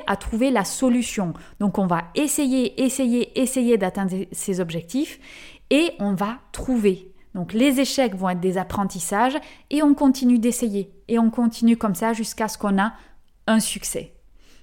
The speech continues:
Et le succès, évidemment, c'est trouver l'équilibre de la meilleure vie qu'on veut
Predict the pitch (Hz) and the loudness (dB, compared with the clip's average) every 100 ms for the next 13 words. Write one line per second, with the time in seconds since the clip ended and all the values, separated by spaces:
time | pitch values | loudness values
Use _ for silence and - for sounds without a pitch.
0 | - 208 190 180 175 - 240 240 190 165 | -2 2 2 0 -4 0 2 2 2 0
1 | 170 220 - 220 240 - - - - 254 | 0 -2 0 -2 -2 -8 -20 -20 -8 0
2 | 247 220 202 196 185 220 180 147 - - | 2 4 2 0 0 0 0 -4 -10 -20
3 | - - 175 247 226 202 196 185 170 185 | -18 -6 2 4 4 4 2 0 -2 2
4 | - 175 135 175 240 | 4 4 4 4 4